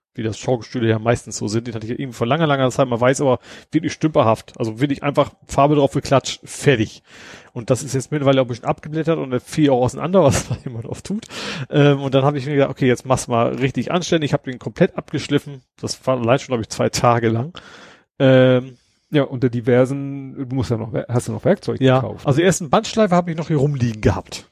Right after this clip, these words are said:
Speaker 1: Den habe ich quasi geerbt, ähm, so richtig uralten Bandschleifer. Da stand ja der Preis noch auf D-Mark drauf, äh, von A E G und Made in West Germany.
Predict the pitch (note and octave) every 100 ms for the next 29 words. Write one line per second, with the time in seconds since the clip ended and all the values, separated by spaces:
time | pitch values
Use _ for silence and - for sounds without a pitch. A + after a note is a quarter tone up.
0 | _ A#2+ A#2+ A#2+ - B2+ A2+ A#2 B2+ F#3+
1 | - - - - D#3+ D#3 D3 D3 - -
2 | C3+ C3 D3 D3+ - _ - F3+ G3 -
3 | D#3 D#3 C3 D3 - C3 A#2 A2+ C#3 C3
4 | B2 - C3+ C3+ C3 G2+ A#2+ C#3+ A#2 A2
5 | - - A2+ D3+ A3 - _ - - -
6 | - - _ - C3+ C3+ C#3 - C#3+ C#3+
7 | C#3 D3+ B2+ D3 E3 A3+ - - - -
8 | _ _ - D#3 D#3 B2+ C#3+ E3+ D#3 C3+
9 | D3 - - D#3 C#3+ A2+ A#2 G#3